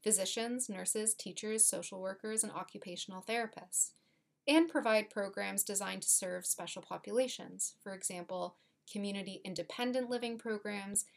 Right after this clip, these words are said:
and learning slash disability programs, even things like pain clinics. Teaching and research are also common activities.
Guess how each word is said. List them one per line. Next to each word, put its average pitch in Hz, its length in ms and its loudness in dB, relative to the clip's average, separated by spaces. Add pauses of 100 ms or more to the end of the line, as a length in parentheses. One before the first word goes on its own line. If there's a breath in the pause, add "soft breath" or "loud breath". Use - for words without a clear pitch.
(140 soft breath)
and 208 220 -2
learning 196 280 -6
slash 175 380 0
disability 220 560 0
programs, 208 760 -2 (500 soft breath)
even 220 280 2
things 185 320 -2
like 160 300 -6
pain 208 240 -2
clinics. - 680 -4 (580)
Teaching 311 360 4
and 311 140 8
research 196 500 4
are 190 160 -4
also 185 300 0
common 175 360 -6
activities. 180 800 -4